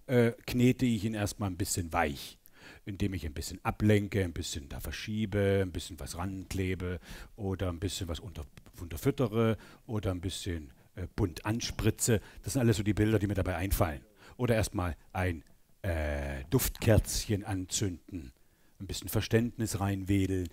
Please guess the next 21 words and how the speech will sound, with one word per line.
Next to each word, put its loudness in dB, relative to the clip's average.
ja, 4
und -2
so 2
weiter 2
und -4
so -2
fort. -4
Das 2
sind 6
alles 8
so 2
kleine 6
Vorbereitungsmaßnahmen, 6
damit 4
der 4
Einwand 4
nicht 0
wie 4
ein 6
kaltes 6
Taschentuch 2